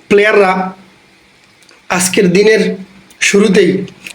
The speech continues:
একটা শুভ সকাল আমাদেরকে উপহার দিছে। আজকে সকালটাই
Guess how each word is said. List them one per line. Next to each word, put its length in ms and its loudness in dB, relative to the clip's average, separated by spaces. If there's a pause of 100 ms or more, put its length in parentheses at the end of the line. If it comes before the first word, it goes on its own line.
(120)
একটা 180 -4 (120)
শুভ 160 4 (240)
সকাল 240 0 (100)
আমাদেরকে 380 2 (720)
উপহার 300 2
দিছে। 180 0 (2500)
আজকে 200 0 (100)
সকালটাই 500 2